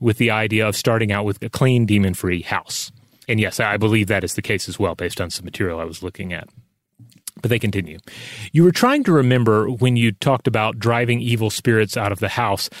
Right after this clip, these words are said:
I think it was in your episode from early last year about animate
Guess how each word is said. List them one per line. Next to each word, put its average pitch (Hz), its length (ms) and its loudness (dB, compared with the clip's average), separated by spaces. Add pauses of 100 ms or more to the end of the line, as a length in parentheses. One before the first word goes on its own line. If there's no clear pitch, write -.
(140)
I 117 140 0
think 190 200 0
it 190 60 4
was 160 160 4
in 151 60 4
your 127 120 4
episode 131 440 2
from 123 160 -2
early 120 240 4
last 113 360 -2
year 170 200 4
about 120 420 0
animate 123 500 -2